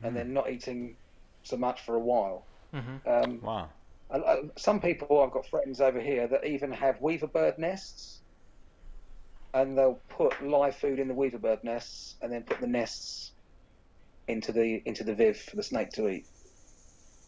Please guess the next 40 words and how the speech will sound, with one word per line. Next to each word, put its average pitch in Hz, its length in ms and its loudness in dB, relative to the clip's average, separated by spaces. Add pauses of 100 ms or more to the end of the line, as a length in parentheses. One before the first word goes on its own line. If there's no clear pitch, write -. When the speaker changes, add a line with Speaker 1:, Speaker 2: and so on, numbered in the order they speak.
(280)
Speaker 2:
Huh. 139 160 -6 (1600)
I 139 40 -2
mean, 139 120 2
it 147 40 2
makes 170 220 0
sense. - 360 -10 (160)
Like, 113 140 -2
Speaker 3:
Yeah, 156 140 2
Speaker 2:
if 117 140 -6
you, 101 60 0
Speaker 3:
I, 110 60 0
no, 113 160 2
Speaker 2:
you 139 60 6
know, 113 60 8
Speaker 3:
I 107 160 6
Speaker 2:
if 127 140 2
you 127 80 4
can 131 120 6
Speaker 3:
never, - 60 -2
Speaker 2:
find 143 280 4
it, 120 80 2
Speaker 3:
I 104 40 2
didn't 120 180 2
know 101 160 -2
that. 80 160 -2
Speaker 2:
that's, - 160 -8
Speaker 3:
That's 95 220 -14
really 110 120 -4
Speaker 2:
that's 87 80 -6
Speaker 3:
cool. 104 100 -6
Speaker 2:
pretty 117 160 -2
nifty. 117 400 -6 (220)
Speaker 3:
Yeah. 98 240 -6 (260)
Speaker 2:
And 135 100 0
I 147 80 4
know, 170 200 10
I'm 143 100 8
sure 151 280 4
that, 120 340 2
that, 123 260 2